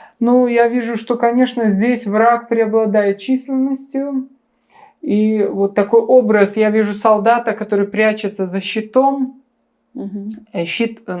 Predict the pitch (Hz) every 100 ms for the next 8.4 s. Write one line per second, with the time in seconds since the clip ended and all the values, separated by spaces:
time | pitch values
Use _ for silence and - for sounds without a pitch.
0 | 180 190 190 - 202 185 185 220 214 208
1 | - 180 185 185 175 180 196 233 277 -
2 | _ _ _ _ _ - _ 403 - 226
3 | 240 208 214 214 - 240 269 254 214 196
4 | - 190 185 208 190 185 180 226 233 226
5 | 202 190 208 208 196 180 170 190 202 233
6 | 240 202 208 214 220 233 226 202 208 202
7 | 190 170 180 160 151 156 - 170 - 233
8 | 208 202 196 202